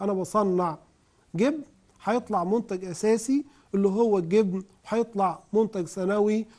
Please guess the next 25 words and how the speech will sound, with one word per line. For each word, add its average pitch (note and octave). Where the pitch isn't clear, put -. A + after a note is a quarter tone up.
اللي F#3+
هو G3
الشرش. G#3
طب E3
إيه A#3
هو A#3+
الشرش؟ C#4+
هو D4+
عبارة C4
عن G3+
ب-، F#3+
هو A#3
عبارة A3
عن G3+
سائل، C4+
آه، G#3+
مائي A3
القوام B3+
ذو A#3+
لون A3
أخضر F#3+
مصفر C4
ودايمًا B3+
بينتج A#3
عند A#3